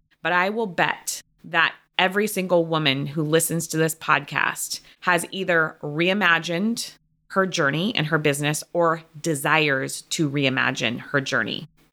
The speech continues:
And maybe it's more than once, maybe it's regularly, I don't know, but we share that. We share that collectively together. If everyone was together at a retreat,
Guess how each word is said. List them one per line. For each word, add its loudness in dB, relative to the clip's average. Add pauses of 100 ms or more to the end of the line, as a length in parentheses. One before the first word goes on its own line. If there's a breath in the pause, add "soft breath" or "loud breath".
(160 soft breath)
And 0
maybe 2
it's -4
more 2
than 2
once, 0
maybe 2
it's -4
regularly, 0 (120)
I 2
don't -2
know, 2 (240 soft breath)
but 2 (320)
we -2
share 2
that. -2 (100)
We -2
share 0
that -2
collectively 0
together. 0 (220)
If -2
everyone 2
was -2
together 0
at 0
a 2
retreat, -2